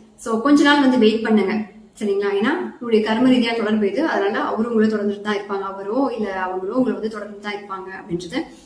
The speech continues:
இந்த பதிவு மூலியம் நம்ம பாக்குறோம். சரி, சில நேரம் வந்து, அஹ், "எனக்கு பிரேக்கப் ஆயிடுச்சு, நான் வந்து இந்த டைப் டூ கார்டு தான் வந்து செலக்ட் பண்ணிருக்கேன்" அப்படின்னு நீங்க நினைச்சீங்கன்னா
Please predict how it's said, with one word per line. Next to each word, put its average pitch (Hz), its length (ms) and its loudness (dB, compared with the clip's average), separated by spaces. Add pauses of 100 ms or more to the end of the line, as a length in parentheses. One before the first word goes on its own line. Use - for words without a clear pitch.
(120)
இந்த 262 160 6
பதிவு 247 220 2
மூலியம் 233 220 0
நம்ம - 100 -6
பாக்குறோம். 190 340 -4 (480)
சரி, 311 200 4 (580)
சில 302 180 -2
நேரம் 302 260 6
வந்து, 262 240 6 (340)
அஹ், 226 140 4
"எனக்கு 226 220 2
பிரேக்கப் 294 360 2
ஆயிடுச்சு, 214 340 2
நான் 220 180 6
வந்து 226 200 2
இந்த 226 160 0
டைப் 254 140 0
டூ 262 80 2
கார்டு 214 200 0
தான் 214 100 2
வந்து 208 180 2
செலக்ட் 214 260 -4
பண்ணிருக்கேன்" 202 340 -4
அப்படின்னு 208 240 2
நீங்க 196 120 2
நினைச்சீங்கன்னா 202 520 -2